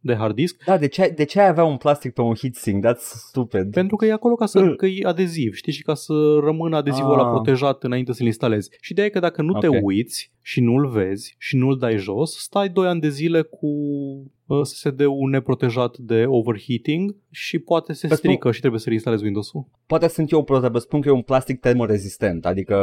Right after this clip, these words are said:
Speaker 1: A,
Speaker 2: nu
Speaker 1: e
Speaker 2: se
Speaker 1: termo-, nu se
Speaker 2: topește
Speaker 1: topește
Speaker 2: la
Speaker 1: plasticul, dar îți
Speaker 2: Ah,
Speaker 1: reduce din
Speaker 2: ok,
Speaker 1: eficiența
Speaker 2: ok.
Speaker 1: încălzirii, pentru că nu se transferă în
Speaker 2: Am
Speaker 1: thermal
Speaker 2: înțeles.
Speaker 1: pad-ul ăla.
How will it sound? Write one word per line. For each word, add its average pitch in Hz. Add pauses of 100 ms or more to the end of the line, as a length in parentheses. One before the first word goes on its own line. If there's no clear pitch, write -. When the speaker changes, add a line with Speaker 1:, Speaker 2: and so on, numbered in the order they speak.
(140)
Speaker 1:
A, 208
Speaker 2:
nu 127
Speaker 1:
e 196
Speaker 2:
se -
Speaker 1:
termo-, 156
nu 170
se 208
Speaker 2:
topește -
Speaker 1:
topește 90
Speaker 2:
la 85
Speaker 1:
plasticul, 147
dar 151
îți 151
Speaker 2:
Ah, -
Speaker 1:
reduce 113
din 131
Speaker 2:
ok, 120
Speaker 1:
eficiența 107
Speaker 2:
ok. 123
Speaker 1:
încălzirii, 117
pentru 110
că 123
nu 123
se 123
transferă 117
în 113
Speaker 2:
Am 110
Speaker 1:
thermal 117
Speaker 2:
înțeles. 107
Speaker 1:
pad-ul 107
ăla. 107